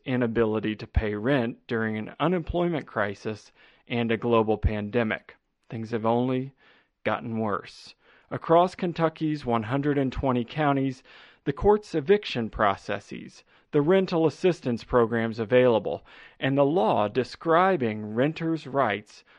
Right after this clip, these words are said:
are a kaleidoscopic mishmash of the personal preferences of district court judges, antiquated law and customs, and bureaucratic hoops.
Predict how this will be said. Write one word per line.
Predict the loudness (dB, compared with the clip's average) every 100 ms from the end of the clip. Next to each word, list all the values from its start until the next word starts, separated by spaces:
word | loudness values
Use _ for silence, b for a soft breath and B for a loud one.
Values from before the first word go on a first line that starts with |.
| b
are | 2 4
a | 4
kaleidoscopic | 2 2 4 4 4 0 -2 0 0 0 -4
mishmash | -2 0 0 0 -4 -4 -4 -8 -12 B B B
of | -4 -2
the | 0
personal | 4 4 4 0 0 0
preferences | 2 2 2 0 -4 -2 -2 -2 -4 -10
of | -8 -2
district | -2 0 -2 0
court | 2 0 0
judges, | -2 0 0 -4 B B B B 0
antiquated | 2 2 0 6 6 8 6
law | 2 4 6 6 2
and | -2 -8 -4
customs, | -2 -2 0 -2 -2 -6 B B B B _
and | -2 0 0 -4 -8 _ _ _
bureaucratic | 0 0 0 0 2 2 -2
hoops. | -6 -10 -12 -18 -20